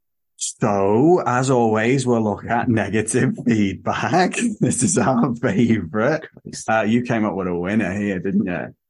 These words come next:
Speaker 2: Well, yeah.
Speaker 1: Should we warm up? 'Cause this could get, this could get hot, this.
Speaker 2: Um, I don't know. Like, I don't think we need to, 'cause I, I mentioned it to you, right? So the feedback from the last, um, episode, you said that, um,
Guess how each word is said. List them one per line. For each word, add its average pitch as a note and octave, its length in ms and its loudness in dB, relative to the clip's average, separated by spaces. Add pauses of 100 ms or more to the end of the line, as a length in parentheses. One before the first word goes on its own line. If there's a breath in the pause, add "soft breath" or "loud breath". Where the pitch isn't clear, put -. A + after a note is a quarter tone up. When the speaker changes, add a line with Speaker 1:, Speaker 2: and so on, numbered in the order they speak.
(100)
Speaker 2:
Well, B2 400 2
yeah. G2+ 220 0
Speaker 1:
Should B2+ 80 2
we C3 80 4
warm C#3 320 2
up? C#3+ 240 0
'Cause F2+ 140 -4
this A2+ 140 -4
could A#2 220 -6
get, G#2+ 140 -4
this B2 180 -6
could A2 160 -8
get - 140 -10
hot, - 340 -6
this. - 320 -10
Speaker 2:
Um, A3 240 -6 (320)
I E4 80 -4
don't F4+ 200 -4
know. B2+ 360 2
Like, C#3 280 -2
I E3+ 60 -16 (1040 loud breath)
don't F4+ 160 -2
think G#3+ 160 -2
we C#3+ 120 2
need C3+ 200 4
to, - 80 0
'cause A2+ 280 -4 (120)
I, D3+ 220 -6
I D#3+ 40 -2
mentioned F3 340 0
it - 40 -10
to B2 80 2
you, F#2+ 120 2
right? G2+ 200 0
So A#2+ 380 0 (160)
the A#2+ 100 -4
feedback D3 440 -4
from A#2+ 100 -2
the G#2+ 80 -2
last, G#2 420 -6 (500)
um, F2 380 -4
episode, F2 500 -8 (160)
you B2+ 440 0
said F#2+ 480 -4
that, E2 320 -6 (680)
um, D#2+ 400 -6